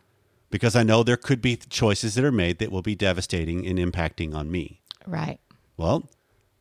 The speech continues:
Speaker 1: that choice is out there anyway.
Speaker 2: It is, either way.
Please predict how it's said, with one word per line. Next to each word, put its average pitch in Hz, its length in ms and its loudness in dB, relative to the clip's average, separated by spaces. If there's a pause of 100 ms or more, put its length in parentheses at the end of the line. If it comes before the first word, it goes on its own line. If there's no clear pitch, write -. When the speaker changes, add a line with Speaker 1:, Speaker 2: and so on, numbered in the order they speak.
(180)
Speaker 1:
that 127 160 4
choice 160 300 4
is 139 100 2
out 139 200 4
there 113 160 4
anyway. 104 480 -2 (280)
Speaker 2:
It 180 140 2
is, 175 460 -4
either 175 240 -2
way. 151 240 -4